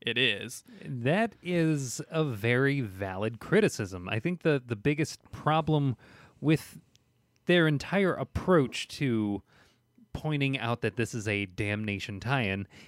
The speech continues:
Speaker 2: is that we, for some reason,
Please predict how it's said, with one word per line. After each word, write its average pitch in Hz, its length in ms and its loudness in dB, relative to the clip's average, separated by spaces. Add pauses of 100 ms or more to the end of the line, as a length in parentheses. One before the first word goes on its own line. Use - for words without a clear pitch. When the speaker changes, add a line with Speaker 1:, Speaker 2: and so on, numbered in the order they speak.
(120)
Speaker 2:
is 143 300 -2
that 120 260 4 (1800)
we, 151 400 0 (320)
for 160 220 -4
some 254 260 0
reason, 147 480 0